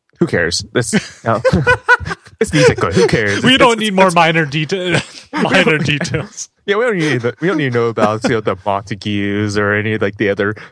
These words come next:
Speaker 1: sub characters that actually have a major role to play in the story. Nah, it's just
Speaker 2: No.
Speaker 1: about Romeo and Juliet.
Speaker 2: <laughs>
Speaker 1: It's, it's
Speaker 2: It's
Speaker 1: just, it's about Raku and Onodera. Who gives a crap about the rest?
Speaker 2: Yeah. Um, <sighs>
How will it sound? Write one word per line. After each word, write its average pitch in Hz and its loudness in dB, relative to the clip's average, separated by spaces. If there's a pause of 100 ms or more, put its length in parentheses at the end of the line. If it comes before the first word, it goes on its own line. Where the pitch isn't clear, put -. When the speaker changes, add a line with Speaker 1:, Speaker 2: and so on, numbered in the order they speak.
Speaker 1:
sub - -2
characters 101 -2
that 101 0
actually 107 -4
have 98 -2
a 98 -6
major 101 -2
role 95 0
to 107 0
play 107 0
in 104 -4
the 110 -2
story. 143 0
Nah, 101 0
it's 139 -6
just 117 0
Speaker 2:
No. 120 4
Speaker 1:
about 120 2
Romeo 135 0
and 123 -6
Juliet. 107 -2
Speaker 2:
<laughs> 175 -8 (460)
Speaker 1:
It's, 240 -6
it's - -6
Speaker 2:
It's 214 0
Speaker 1:
just, 233 -4
it's 190 -2
about 151 0
Raku 120 -2
and 117 -4
Onodera. 101 -2
Who 190 0
gives 107 -6
a 95 -4
crap 95 -6
about 98 -8
the - -6
rest? - -8 (320)
Speaker 2:
Yeah. 170 -12
Um, 120 -12
<sighs> - -10